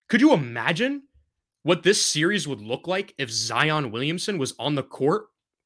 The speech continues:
Zion, where's the competitive spirit? Where's your heart? Don't think you can just duck the criticism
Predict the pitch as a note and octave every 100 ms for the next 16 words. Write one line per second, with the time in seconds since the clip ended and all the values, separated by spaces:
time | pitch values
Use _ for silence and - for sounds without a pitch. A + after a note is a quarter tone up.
0 | _ _ _ _ _ _ - A#2+ D3+ C3+
1 | G2+ F#2 F2+ _ _ _ _ _ _ _
2 | _ F3+ A#3+ F#3+ G3+ F3 E3 E3+ D3 A#2
3 | - - D#3+ D3 G2+ - _ _ _ _
4 | - G3 C4 - C4 D3+ - - A3 G3
5 | - - _ _ _ _ _ _ _ _
6 | _ _ _ _ _ _ _ _ B2+ C4
7 | C4 D4+ C#4+ G3+ F3 F#3 A#2+ - _ -
8 | D#3+ G3+ F#3 F#3+ - A#3 G3+ F3+ D3+ E3
9 | E3